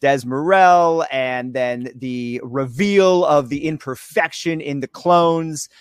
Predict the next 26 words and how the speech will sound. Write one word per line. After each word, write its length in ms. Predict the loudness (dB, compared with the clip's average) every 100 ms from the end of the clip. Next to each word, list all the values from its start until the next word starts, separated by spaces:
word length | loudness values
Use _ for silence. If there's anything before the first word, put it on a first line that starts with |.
| _
So 440 | -6 2 4 4 2
I'm 140 | -2
just 140 | -4
gonna 140 | -2 -4
throw 260 | 0 2
all 380 | 2 0 0 0
of 100 | 0
that 220 | 0 0
at 260 | 0 -2 -4
you 80 | -4
guys 300 | -2 -2 -2
right 240 | -2 -2
now. 280 | 2 2 2
Nikki, 360 | 0 -6 -4 -4
let 160 | -4
me 80 | -6
start 320 | -2 -2 -2
with 160 | -4 -4
you, 320 | -2 -2 -4 _ _ -4
um, 340 | 0 0 -2
just 220 | -8 -8
about 340 | -2 2 2 0
sort 200 | -4 -4
of 80 |
the 80 | -4
whole 720 | -4 -2 2 2 2 -2 -6